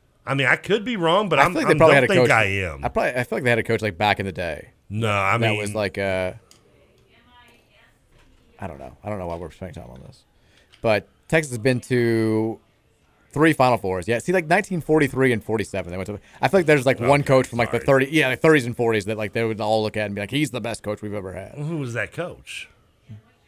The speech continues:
Speaker 2: Bully Gilstrap. H C Bully Gilstrap.
Speaker 1: Well, one was Jack Gray.
Speaker 2: Jack Gray. The pre-, the Jack Gray years.
Speaker 1: Yeah, Jack Gray, by the way, had, like, ended his career with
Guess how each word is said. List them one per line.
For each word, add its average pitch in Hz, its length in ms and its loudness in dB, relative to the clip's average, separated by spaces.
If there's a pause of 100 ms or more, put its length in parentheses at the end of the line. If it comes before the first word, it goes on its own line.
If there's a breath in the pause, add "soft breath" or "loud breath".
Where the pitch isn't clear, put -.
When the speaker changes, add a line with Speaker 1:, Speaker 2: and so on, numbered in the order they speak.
(120)
Speaker 2:
Bully 143 360 4
Gilstrap. 113 680 -2
H 165 220 0
C 165 320 0
Bully 151 360 4
Gilstrap. 120 540 -2
Speaker 1:
Well, 123 140 -10
one 151 220 -2
was 107 120 -6
Jack 101 460 -2
Gray. 92 420 -4
Speaker 2:
Jack - 300 2
Gray. 117 500 2 (380)
The 135 100 -2
pre-, 185 320 4
the 156 300 0
Jack 160 260 2
Gray 135 280 2
years. 101 380 -6 (380 soft breath)
Speaker 1:
Yeah, 147 80 -2
Jack 180 240 6
Gray, 180 160 6
by 147 220 6
the 143 80 2
way, 139 100 2
had, 131 140 0
like, 120 180 -4
ended 127 260 -4
his 107 220 -8
career 120 260 -2
with 107 140 -2